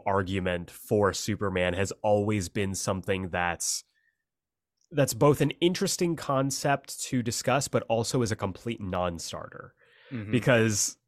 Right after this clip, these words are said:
Speaker 1: if you're thinking about a realistic way to tackle a person who flies and shoots laser beams,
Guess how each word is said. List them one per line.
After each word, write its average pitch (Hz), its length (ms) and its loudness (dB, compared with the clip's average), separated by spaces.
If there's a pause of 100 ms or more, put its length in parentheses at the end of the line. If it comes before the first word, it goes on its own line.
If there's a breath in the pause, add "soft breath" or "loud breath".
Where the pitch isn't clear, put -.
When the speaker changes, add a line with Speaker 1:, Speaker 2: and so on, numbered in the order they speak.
(340)
Speaker 1:
if - 160 0
you're 165 100 8
thinking 170 380 0
about 131 260 4
a 117 140 4
realistic 113 680 0
way 104 240 -2
to 98 80 -8
tackle 104 380 -4
a - 20 -4
person 101 360 -8
who 92 100 -8
flies 92 460 -4
and 92 100 -8
shoots - 260 -12
laser 90 320 -6
beams, 117 460 -4